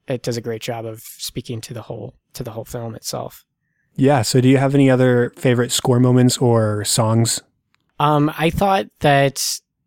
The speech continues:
Speaker 1: the Candyman can was just a great one to have at the,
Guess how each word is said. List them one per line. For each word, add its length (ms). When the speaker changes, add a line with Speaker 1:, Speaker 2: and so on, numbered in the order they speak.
Speaker 1:
the 100
Candyman 640
can 300
was 120
just 180
a 40
great 340
one 280
to 80
have 240
at 100
the, 280